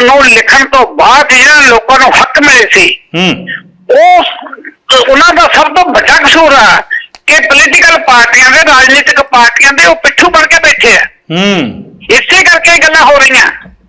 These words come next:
Speaker 1: ਕਿਉਂ ਨਹੀਂ ਹੁਣ ਤੱਕ ਜਿਹੜੇ ਵ-, ਜਿਹੜੀ ਪਾਰਟੀ ਦੇ, ਇਹ, ਗ੍ਰਹਿ ਮੰਤਰੀ ਨੇ ਇਹ ਬਿਆਨ ਦਿੱਤਾ, ਉਹਦੇ ਵਿੱਚ ਜਿਹੜੇ ਬੈਠੇ ਸ਼ਡਿਊਲਡ ਕਾਸਟ, ਸ਼ਡਿਊਲਡ ਟ੍ਰਾਈਬ ਲੋਕ ਆ,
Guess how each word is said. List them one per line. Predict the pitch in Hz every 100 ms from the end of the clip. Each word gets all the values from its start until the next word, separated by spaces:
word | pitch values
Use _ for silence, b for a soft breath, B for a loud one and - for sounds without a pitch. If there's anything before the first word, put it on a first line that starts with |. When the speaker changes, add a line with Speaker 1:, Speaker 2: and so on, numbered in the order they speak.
| _ -
Speaker 1:
ਕਿਉਂ | 285 349
ਨਹੀਂ | 381 349
ਹੁਣ | 311 320
ਤੱਕ | 330 320
ਜਿਹੜੇ | - 302 320 302
ਵ-, | 269 -
ਜਿਹੜੀ | 269 302
ਪਾਰਟੀ | - 262 254 269
ਦੇ, | 277 277 254 B B B
ਇਹ, | - - - - - 220
ਗ੍ਰਹਿ | - 240 277
ਮੰਤਰੀ | 277 262 277
ਨੇ | 277 285
ਇਹ | 277
ਬਿਆਨ | 233 247 262
ਦਿੱਤਾ, | 247 214 214 - - B - _ -
ਉਹਦੇ | 294 320
ਵਿੱਚ | 339 285 277
ਜਿਹੜੇ | 277 311 302
ਬੈਠੇ | 240 226 - 233
ਸ਼ਡਿਊਲਡ | 254 262 262
ਕਾਸਟ, | 262 254 -
ਸ਼ਡਿਊਲਡ | 220 240 254
ਟ੍ਰਾਈਬ | 240 247 233
ਲੋਕ | 226 220 220
ਆ, | 220 269